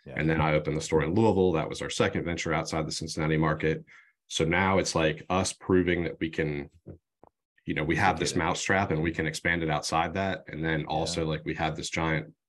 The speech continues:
Speaker 2: distribution center. Until we can maximize its,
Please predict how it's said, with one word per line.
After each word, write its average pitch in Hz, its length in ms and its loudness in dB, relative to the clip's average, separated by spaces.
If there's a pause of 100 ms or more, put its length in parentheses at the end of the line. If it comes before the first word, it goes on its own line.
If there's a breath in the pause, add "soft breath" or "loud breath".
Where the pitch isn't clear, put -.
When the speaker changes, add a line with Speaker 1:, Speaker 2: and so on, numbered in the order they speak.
(200)
Speaker 2:
distribution 82 560 0
center. 98 420 0 (520 loud breath)
Until 85 320 4
we 95 140 8
can 82 200 0
maximize 82 680 -2
its, - 460 -6